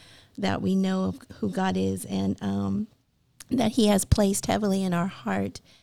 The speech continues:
Um, make, uh, when you make a stand for these issues, make sure you know why God stands for them.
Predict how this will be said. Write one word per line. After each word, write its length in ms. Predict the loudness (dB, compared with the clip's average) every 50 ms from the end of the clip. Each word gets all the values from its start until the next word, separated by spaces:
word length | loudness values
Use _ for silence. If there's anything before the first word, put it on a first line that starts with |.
| _ _ _ _ -4
Um, 460 | -2 0 0 0 -2 -2 -4 -6 -8 -12 _ _ _ _ _ _ _ _ -20 -20 -20 -20 -20 -20 -20 -20 -20 -20 -20 -20 -20 -20 -20 -20 _ -20 -20 -20 -20 -20 -20 _ _ -20 _ -20 -16 -2 2
make, 440 | 4 4 4 4 2 -2 -6 -12 -8 -4
uh, 360 | -4 -2 -2 -2 -2 -4 -4 -6 -10 -16 -20 -20 _ _ _ _ -16 -6 0
when 180 | 4 4 6
you 80 | 6 6
make 200 | 6 4 4 2
a 60 | 0
stand 440 | -2 0 4 6 6 8 6 6 4
for 120 | 4 2
these 300 | 2 2 0 -2 -4 -6 -4
issues, 440 | -2 -2 -2 -2 -2 -4 -4 -4 -6
make 280 | -6 -2 -2 -2 -2 -2
sure 180 | -2 -2 0 0
you 200 | 2 2 2 4
know 320 | 4 2 2 2 2 0
why 260 | 0 0 0 -2 -2
God 380 | -2 -2 -2 -2 0 -2 -2 -4
stands 460 | -6 -6 -4 -2 -2 -2 -2 -2 -4 -6
for 140 | -8 -10
them. 420 | -8 -8 -8 -10 -8 -8 -10 -10